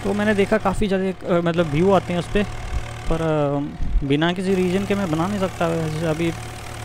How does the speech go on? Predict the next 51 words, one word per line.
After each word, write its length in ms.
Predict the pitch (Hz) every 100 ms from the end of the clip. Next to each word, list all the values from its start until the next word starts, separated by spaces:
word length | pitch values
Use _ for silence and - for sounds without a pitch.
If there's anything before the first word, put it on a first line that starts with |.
| - -
क्या 180 | 170 160
करूँगा, 440 | 165 156 151 143 139 139 139
आप 120 | 147 135 139
फिर 200 | - 151
बोलोगे 340 | 139 143 147
भाई 180 | 139 135
ये 280 | 139 139 135 - -
क्या 220 | 135 131
game 220 | 131 139
बना 160 | 131 127
रहे 120 | 127
हो। 120 | 123 120 -
अब 140 | 143 - -
कोई 160 | 151
reason 300 | 147 151 165
होगा 160 | 170 165
भाई, 180 | 156 160
उसी 140 | 147
वजह 180 | 160 151
से 80 | 151
ट्रैक्टर 260 | 147 135 156
फंसेगा 360 | 131 156 151
ना। 100 | 139 - - - - - - - -
अभी 160 | 147
मैं 140 | 156 151
ट्रैक्टर 300 | 165 - 165
में 80 | 156 - -
यहाँ 160 | 151 151
पे 120 | 165
खड्डा 300 | - 139 151
डाल 180 | 147 135
दूँ, 100 | 139
खुद 120 | 139
फंसा 280 | - 135 135
दूँ 120 | 139
और 80 | 135
बोलूँ 260 | 135 135
भाई 160 | 135 135
ये 80 | 135
देखो 200 | 131 131
फंस 200 | 139 127
गया 200 | 127 131
ट्रैक्टर, 340 | 131 - 135 113 - - -
तो 120 | 143
ऐसा 220 | 147 -
भाई 180 | 170 151
reality 320 | 147 147 151 160
ख़त्म 160 | 135
हो 120 | 127
जाती 220 | 123 117
है। 60 | 139